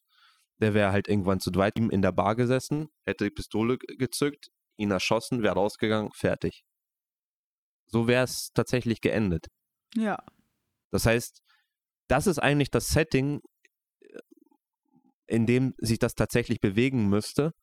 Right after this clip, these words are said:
Speaker 1: wo so eine drohende Gefahr ist, wenn du halt den falschen Leuten ans Bein pisst. Da kann, da kannst du halt sowas einfach nicht machen. Und das spielt halt in dieser Serie überhaupt keine Rolle. Da gibt es nicht diese Gefahr. Wir wissen alle die ganze Zeit,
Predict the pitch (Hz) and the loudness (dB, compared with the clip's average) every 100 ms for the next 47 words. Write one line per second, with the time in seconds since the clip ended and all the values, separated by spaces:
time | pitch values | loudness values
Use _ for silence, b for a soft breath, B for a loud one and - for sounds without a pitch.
0 | _ _ _ _ _ - 107 117 110 123 | _ _ _ _ _ -8 -2 0 2 2
1 | 113 117 135 135 107 104 120 135 80 123 | 2 2 2 0 0 0 2 0 0 -2
2 | - 107 104 107 101 - _ - 98 110 | 0 0 2 0 -2 -10 _ -6 -2 0
3 | 110 - 104 110 92 95 - 92 95 - | 0 0 0 0 -2 -2 -2 -2 -2 -2
4 | 131 - - _ _ _ _ _ _ _ | -4 -4 -12 _ _ _ _ _ _ _
5 | _ _ 90 87 113 - - 92 - 131 | _ _ -10 -4 -4 -4 -8 -4 -2 -2
6 | - 101 92 87 82 - 85 87 - - | 0 0 0 -2 -2 -4 -2 -4 -4 -6
7 | - - - _ _ _ _ 107 104 - | -6 -8 -14 _ _ _ _ -2 -2 -2
8 | - - - _ _ - - 117 123 127 | -8 -10 -16 _ _ -6 -4 0 0 0
9 | 104 101 113 120 110 113 104 95 107 - | 0 0 2 2 2 0 0 -2 -4 -2
10 | 92 92 92 90 90 - - - - - | 0 0 0 0 -4 -8 -8 -8 -4 -4
11 | - - - 120 - - 104 - 98 87 | -4 -6 -4 -2 -2 -2 -4 -2 -2 -2
12 | 87 - 80 82 - b b b b _ | -4 -4 -4 -4 -8 b b b b _
13 | - 95 123 135 143 - 80 127 151 147 | -6 0 0 0 -2 0 0 0 0 -2
14 | 98 101 131 110 - 110 131 | -2 -2 -2 -4 -2 0 -2